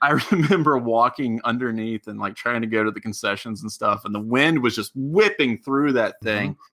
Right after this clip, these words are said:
Speaker 1: like a wind tunnel. Nobody liked it.
Speaker 2: Yep.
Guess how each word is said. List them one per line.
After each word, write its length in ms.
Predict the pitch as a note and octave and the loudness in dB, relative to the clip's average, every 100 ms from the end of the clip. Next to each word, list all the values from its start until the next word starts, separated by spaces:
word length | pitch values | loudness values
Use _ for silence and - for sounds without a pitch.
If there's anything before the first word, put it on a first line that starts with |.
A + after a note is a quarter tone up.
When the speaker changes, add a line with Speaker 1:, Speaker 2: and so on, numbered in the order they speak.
| _ _ | _ _
Speaker 1:
like 120 | B2+ | -2
a 160 | A#2+ A2+ - | 0 -2 -6
wind 400 | C3 D#3+ B3 A#3+ | -2 0 2 2
tunnel. 360 | - B2+ G#2+ | 2 2 2
Nobody 380 | A2+ D3+ A3 F#3 | 2 4 4 4
liked 380 | D3 C#3 D3 - | 4 2 0 -2
it. 160 | A2 - _ _ _ | -2 -4 _ _ _
Speaker 2:
Yep. 100 | - | -4